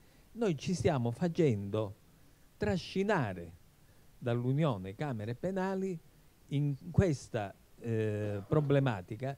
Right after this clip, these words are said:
ma noi siamo l'organismo congressuale forense che non deve guardare solo al problema della prescrizione. Io penso che sia difficile andare dai cittadini che hanno cause civili e che sono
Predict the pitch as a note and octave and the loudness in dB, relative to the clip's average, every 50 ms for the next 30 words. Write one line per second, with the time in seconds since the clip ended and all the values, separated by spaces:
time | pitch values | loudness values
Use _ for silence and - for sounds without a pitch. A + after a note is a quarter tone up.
0 | - - - - - - D#3+ F#3 A#3 B3 A3+ E3 - G3+ F3+ D3+ B2+ A2+ A2+ A2+ | -12 -16 -20 -20 -8 -4 -2 0 2 2 0 0 0 0 0 0 0 0 0 -2
1 | A#2+ A#2 A#2+ C3+ D#3+ F#3+ G3+ D3+ A2+ G#2 G2 F#2+ F#2+ F2+ F2+ - - - - - | -2 -2 -2 0 2 2 2 2 0 -2 -4 -8 -8 -10 -12 -16 -20 -20 -20 -20
2 | - - C3+ C#3 C#3+ C#3+ D3+ D#3+ D#3 - G#3 G#3+ G3 C3+ G#2 G#2 - - A2 C3 | -4 -2 0 0 2 2 0 0 0 0 -2 -2 0 -2 -4 -4 -4 -2 -2 0
3 | A#2+ G2+ F#2 - G#2+ G#2 - D#3+ E3 F3+ F3+ F#3+ G#3 G#3+ B3+ A3 E3 C3 A2+ A2 | -2 -2 -6 -10 -12 -8 -6 -6 -4 -4 -4 -4 -2 -2 0 0 2 0 0 0
4 | A2+ G#2+ A2 A#2+ B2 A2+ G#2 G#2 G#2+ - - - - - - - D3 C#3 B2 B2 | -2 -2 -2 -2 -4 -4 -4 -6 -10 -12 -16 -20 -18 -8 -2 0 2 2 2 2
5 | B2 A#2 A2 A2 - - - - - - - - - - - - - A2+ A#2+ A2+ | 0 -2 -4 -6 -8 -12 -20 -20 -20 -20 -20 -20 -20 -20 -20 -12 -6 -4 -4 -4
6 | G2+ F2+ - - G#2 G2 A2+ A2 G#2+ G2+ G2 F#2+ F#2+ G2+ G2 F#2+ F2+ F2 F#2+ F#2+ | 0 2 2 2 2 0 -2 -2 -2 -2 -4 -6 -6 -6 -6 -8 -8 -10 -12 -14
7 | E2+ - - F#2 E2+ - - - F2+ - G#2 A2+ - - - - - - - - | -14 -14 -14 -16 -16 -14 -14 -14 -14 -14 -16 -18 -20 -20 -20 -20 -20 -20 -20 -20
8 | - - - - - - - A#3+ G#3 - E3 C#3 B2+ - C3+ C3 C#3+ C3+ - - | -20 -20 -20 -20 -14 -4 -2 -2 0 2 0 0 0 0 -2 -2 -2 -2 -2 -2
9 | F3 D3 B2+ B2+ - A3+ A3 E3+ C3+ C3 A#2+ A#2 A#2 A#2+ A#2+ A#2 D3 D3 C#3+ C3 | -2 0 -2 -2 -4 -4 -4 -4 -2 -2 0 0 0 0 0 2 2 4 4 4
10 | B2+ A#2+ A#2+ A#2+ A#2+ A#2 A#2+ A#2+ A#2 A2+ - A#2+ A2 A2 C#3 D3+ D3 C#3 C3 A2 | 4 4 4 2 2 0 -2 -4 -6 -4 -2 -2 0 2 4 4 4 4 2 0
11 | G2 - - - - - - - - - - - - - C#3 B2+ C#3 D3+ D#3 D#3 | -2 -6 -10 -16 -20 -20 -20 -20 -20 -20 -20 -20 -4 0 2 2 4 2 2 0
12 | C#3+ B2 A#2 A2 - C#3+ D3+ D#3+ C#3 B2+ - - A2 G#2 B2 - - - - B2 | 0 0 0 0 0 0 2 2 2 2 0 0 -2 -2 -2 -6 -14 -8 -4 0
13 | B2+ C3 D#3 D#3+ D3 C3+ G#2+ G#2+ G2+ F#2+ - - - - - A2+ - C3+ A#2+ D#3 | 2 4 4 6 4 4 2 0 -4 -6 -8 -14 -12 -10 -8 0 2 2 4 4
14 | E3+ D3+ C#3 B2 A2 G#2+ | 4 4 2 2 0 -2